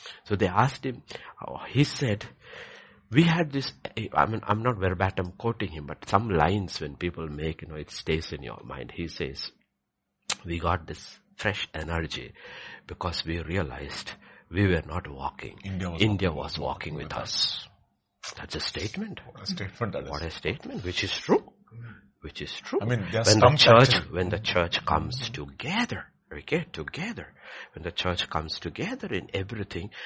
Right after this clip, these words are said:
Speaker 1: there is automatically, uh, your, your adrenaline level goes up. It is different preaching on a Sunday, and when you see people haven't come in, they're coming in late, but then you look, "Okay,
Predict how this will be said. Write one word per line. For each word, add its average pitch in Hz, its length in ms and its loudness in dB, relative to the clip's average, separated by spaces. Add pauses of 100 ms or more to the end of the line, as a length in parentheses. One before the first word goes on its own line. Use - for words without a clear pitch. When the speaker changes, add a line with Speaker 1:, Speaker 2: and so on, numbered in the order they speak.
(140)
Speaker 1:
there 110 180 -2
is 117 140 -8
automatically, 175 1160 -2 (500)
uh, 92 440 0 (480)
your, 92 400 -2
your 95 360 -2
adrenaline 113 600 4
level 107 260 0 (160)
goes 87 320 -8
up. - 240 -4 (880)
It 113 140 4
is 107 100 4
different 214 440 0
preaching 104 340 0
on 78 160 -4
a 80 100 -6
Sunday, 71 540 -4
and 123 180 -4
when 76 160 -4
you 76 140 -4
see 120 220 -2
people 80 340 -2
haven't 73 400 -4
come 71 240 -2
in, 143 300 -2
they're 95 140 0 (140)
coming 76 280 -8
in 67 260 -6
late, - 380 -2
but 160 180 0
then 85 140 -6
you 76 100 -8
look, 65 220 -10
"Okay, - 320 -12